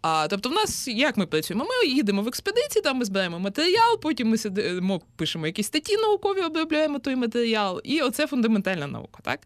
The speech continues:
А, люди розуміють, що таке перекладна наука, що, тобто, який м-, мені з цього користь, так,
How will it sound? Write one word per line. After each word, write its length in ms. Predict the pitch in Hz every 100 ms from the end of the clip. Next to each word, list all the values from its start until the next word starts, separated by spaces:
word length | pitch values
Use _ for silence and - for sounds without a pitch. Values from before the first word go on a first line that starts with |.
| - - - - 240
А, 460 | - 143 139 127 -
люди 220 | 208 427
розуміють, 300 | 427 294 302
що 100 | 311
таке 160 | 254 240
перекладна 540 | 202 202 185 185 185
наука, 360 | 131 123 - -
що, 160 | 147 175
тобто, 300 | 180 185 147 - - _ _ -
який 360 | 202 214 392
м-, 160 | 370 277
мені 500 | - 196 214 269 269
з 80 | -
цього 300 | - 220 185 _ _
користь, 460 | - 135 107 - -
так, 260 | - -